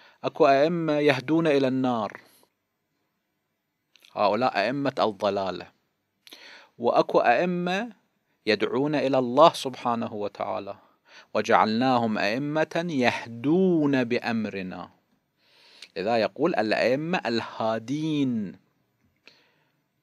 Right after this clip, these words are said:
زين، شنو معنى اتباع الأئمة الهادين؟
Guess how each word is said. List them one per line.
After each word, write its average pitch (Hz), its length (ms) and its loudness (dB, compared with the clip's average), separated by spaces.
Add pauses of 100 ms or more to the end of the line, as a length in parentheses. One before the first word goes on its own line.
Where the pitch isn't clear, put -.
(1400)
زين، 117 220 -4
شنو 226 340 0
معنى 180 400 6
اتباع 143 500 2
الأئمة 127 400 0
الهادين؟ 107 640 -2